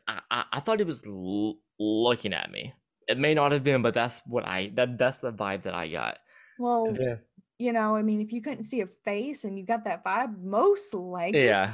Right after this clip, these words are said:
Speaker 2: it was looking at you.
Speaker 1: Yeah. <laughs> And then, and then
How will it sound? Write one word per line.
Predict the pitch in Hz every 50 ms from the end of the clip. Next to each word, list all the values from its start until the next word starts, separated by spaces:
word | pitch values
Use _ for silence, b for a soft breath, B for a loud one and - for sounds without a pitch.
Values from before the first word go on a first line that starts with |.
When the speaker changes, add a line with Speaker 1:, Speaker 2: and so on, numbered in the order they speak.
| 104 -
Speaker 2:
it | -
was | 254 226 208 208 185
looking | 196 196 185 180 - - 170 160 160
at | 143 - - -
you. | - 190 196 160 - - 220 214 _ -
Speaker 1:
Yeah. | - 110 - - - - B B B B B B B
<laughs> | B B B B B B B -
And | 131 127
then, | 123 123 117 113 113 113 110 - _ _ _ _ _ _ _ _ _ _ _ _ _ _ - _ _ _
and | 139 135 120
then | 123 127 120 113 113 107